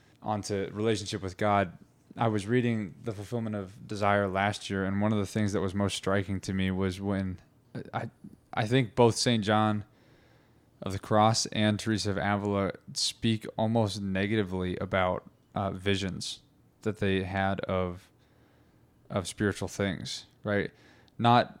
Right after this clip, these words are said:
negatively in the sense that it's like, oh, the, they're, like, always bad,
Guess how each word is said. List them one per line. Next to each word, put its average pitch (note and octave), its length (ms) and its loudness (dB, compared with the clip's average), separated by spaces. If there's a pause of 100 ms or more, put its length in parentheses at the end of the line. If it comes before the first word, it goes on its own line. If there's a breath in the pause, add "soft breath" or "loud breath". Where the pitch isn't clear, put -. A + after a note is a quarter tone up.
(120)
negatively G#2+ 680 2
in G2+ 140 -2
the G2 60 -2
sense - 580 -2 (720)
that F#2 480 0 (800)
it's - 160 -6
like, F#2 240 -4
oh, F#2+ 180 2
the, G2 140 -2
they're, F#2+ 240 -4
like, F2+ 200 -2
always F2+ 380 2
bad, E2+ 440 -4